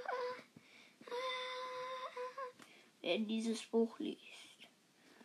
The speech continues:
bekommt den Geist der Würde. Du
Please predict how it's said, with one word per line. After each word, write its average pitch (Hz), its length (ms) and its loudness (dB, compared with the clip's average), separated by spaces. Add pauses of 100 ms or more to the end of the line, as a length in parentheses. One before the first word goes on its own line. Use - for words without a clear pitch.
(280)
bekommt - 580 0 (1040)
den - 120 -6
Geist 202 580 4
der 117 160 0
Würde. 147 340 4 (2500)
Du 262 380 8